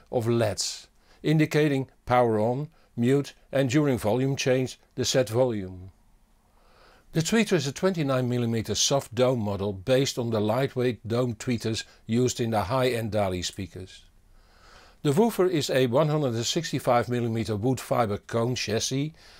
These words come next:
that uses Dali's patented soft magnetic compound system. This S M C material can be shaped in any form and therefore can be optimized for speaker use. This results in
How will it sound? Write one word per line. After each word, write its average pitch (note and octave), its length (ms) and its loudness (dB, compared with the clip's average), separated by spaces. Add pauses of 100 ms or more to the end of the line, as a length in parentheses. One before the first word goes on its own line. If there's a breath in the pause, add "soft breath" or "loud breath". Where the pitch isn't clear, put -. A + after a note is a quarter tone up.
(120 loud breath)
that C#3 200 2
uses D3+ 400 2 (240 soft breath)
Dali's D3 380 2
patented C#3+ 580 0
soft C#3 380 0
magnetic A#2+ 500 -4
compound A2 480 -4
system. G2 560 -10 (1040 soft breath)
This E3+ 180 4
S E3 180 2
M D3+ 100 0
C C#3 200 0
material B2 640 0 (260 soft breath)
can F3+ 160 4
be D3 120 2
shaped C3+ 360 2
in C3+ 120 0
any C#3+ 200 2
form A#2+ 480 0 (220 soft breath)
and D3 140 0
therefore D3+ 360 4
can C#3 220 0
be B2+ 80 2
optimized A#2+ 560 0
for G#2+ 80 -8
speaker D#3 320 -4
use. F#2+ 240 -6 (1200 soft breath)
This G3+ 160 2
results F3+ 460 2
in C#3 240 -2